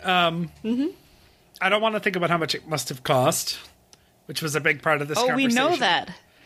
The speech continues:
Speaker 3: We, uh, Tom on the Stens page did a little math, little estimation, and he came up with six point seven seven million dollars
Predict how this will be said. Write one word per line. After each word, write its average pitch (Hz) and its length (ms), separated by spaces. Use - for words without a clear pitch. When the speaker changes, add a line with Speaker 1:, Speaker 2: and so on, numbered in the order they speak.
Speaker 3:
We, 208 300
uh, 180 280
Tom 262 440
on 185 80
the 180 100
Stens 220 340
page 151 420
did 170 140
a 170 60
little 160 240
math, 160 580
little 156 320
estimation, 160 600
and 156 100
he 180 120
came 185 260
up 185 180
with 160 140
six - 240
point 175 240
seven 175 260
seven 165 380
million 170 360
dollars 143 580